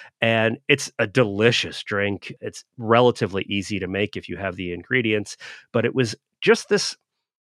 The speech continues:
this sort of spark of creative innovation. And he still is just, like, producing great new drinks. I mean, uh, not fifteen, twenty, not quite twenty years later here.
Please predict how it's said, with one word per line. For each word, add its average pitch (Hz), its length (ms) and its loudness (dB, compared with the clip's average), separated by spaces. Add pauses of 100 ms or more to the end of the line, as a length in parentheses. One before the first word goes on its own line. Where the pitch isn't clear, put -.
(640)
this 151 160 4
sort 180 160 6
of 143 80 0
spark 175 500 4
of 135 120 2
creative 131 420 4
innovation. 113 680 2 (200)
And 165 120 6
he 214 140 6
still 208 380 8
is 120 100 2
just, 120 220 0
like, 120 240 2
producing 120 640 2 (240)
great 123 400 4
new 123 160 4
drinks. 107 420 2
I 107 80 0
mean, 98 220 -2
uh, 98 220 -2
not 104 400 -2 (200)
fifteen, 131 460 2
twenty, 107 480 0
not 123 240 4
quite 120 260 2
twenty 104 260 -2
years 95 300 -4
later 107 380 0
here. 92 320 -4